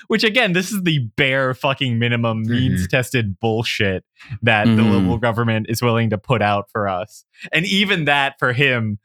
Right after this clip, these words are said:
Speaker 1: is an affront to God because it's so unfair that these children can get their teeth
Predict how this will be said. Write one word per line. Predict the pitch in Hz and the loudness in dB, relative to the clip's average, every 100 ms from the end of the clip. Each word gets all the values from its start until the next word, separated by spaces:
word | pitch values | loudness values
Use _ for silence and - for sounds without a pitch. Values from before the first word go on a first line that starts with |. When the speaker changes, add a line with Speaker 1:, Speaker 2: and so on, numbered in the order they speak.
| _ - | _ -4
Speaker 1:
is | 139 131 | -2 -2
an | - 139 | 0 -2
affront | 127 - 131 139 - | -2 -2 -2 -2 -6
to | - 117 | -8 -6
God | 101 113 113 101 95 | -2 0 0 -2 -6
because | 110 123 | -6 -4
it's | 113 - | -4 -6
so | - 127 127 131 | -4 -2 -2 -2
unfair | 127 127 117 - 113 113 101 98 95 - _ _ | -2 -2 -4 -2 0 2 2 -2 -4 -10 _ _
that | 127 113 | -4 -2
these | 135 123 - | -2 -2 -4
children | - 127 123 113 113 107 | -4 -2 0 0 -2 -4
can | 104 120 | -4 -4
get | 113 110 | -2 -2
their | 110 | -4
teeth | 101 - 107 107 | -4 -4 -4 -4